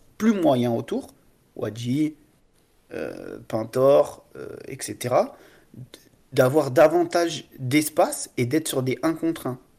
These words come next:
Or, euh, là, quand il n'y a pas Crasso, bah, il se retrouve, euh, soit avec des couvertures en deux contre un,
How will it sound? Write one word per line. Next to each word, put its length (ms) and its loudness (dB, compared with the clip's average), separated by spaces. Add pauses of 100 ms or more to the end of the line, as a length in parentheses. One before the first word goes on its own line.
(920)
Or, 240 4
euh, 220 2
là, 280 2
quand 80 -4
il 20 -2
n'y 40 2
a 40 -4
pas 100 0
Crasso, 380 -4
bah, 120 0
il 60 0
se 80 -6
retrouve, 420 -6
euh, 120 2
soit 180 4
avec 180 0
des 120 -4
couvertures 500 -4
en 60 -2
deux 140 -4
contre 300 -6
un, 100 -6